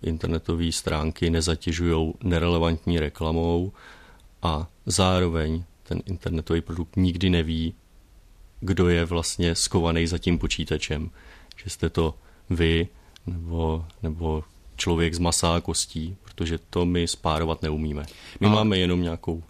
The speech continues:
Speaker 1: internetovou krabičku, že tohle je uživatel, který se chová takhle a má zájem třeba o automobily.
Speaker 2: Ano, ale přece se mluví o velkém nebezpečí zneužití tady těchto velkých dat, protože já jako uživatel internetu chtě nechtě za sebou prostě zanechávám řadu digitálních stop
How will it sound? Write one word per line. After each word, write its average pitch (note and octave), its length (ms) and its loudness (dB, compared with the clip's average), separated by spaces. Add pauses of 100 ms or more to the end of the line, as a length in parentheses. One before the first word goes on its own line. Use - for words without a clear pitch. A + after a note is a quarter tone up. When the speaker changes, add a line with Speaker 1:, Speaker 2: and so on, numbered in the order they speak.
(120)
Speaker 1:
internetovou G2 720 4
krabičku, F2+ 680 -2
že F2 160 -6 (140)
tohle G2 280 2
je F2+ 80 4
uživatel, E2+ 540 0
který E2 320 -2
se - 160 -2
chová D#2+ 380 0
takhle E2+ 480 -2
a - 100 -6
má D#2 200 -4
zájem D#2 380 -4
třeba D#2 260 -6
o D2+ 200 -2
automobily. D2+ 540 -4 (200)
Speaker 2:
Ano, F#2+ 280 2
ale C#3+ 140 0
přece - 260 -4
se - 140 2
mluví A2 320 2
o G#2+ 100 -2
velkém A#2+ 720 2
nebezpečí A#2 580 -2
zneužití G2 540 0
tady F#2+ 220 -4
těchto - 320 -2
velkých G2 380 0
dat, G2 180 2
protože G#2 380 -2
já F#2 180 2
jako F#2+ 180 -2
uživatel F#2+ 460 -2
internetu G2+ 560 0 (280)
chtě - 240 2
nechtě G#2 460 2
za G2+ 100 0
sebou G2+ 280 -2
prostě G2+ 260 -6
zanechávám G2+ 540 2
řadu G2+ 220 0
digitálních G2+ 720 0
stop G#2+ 400 2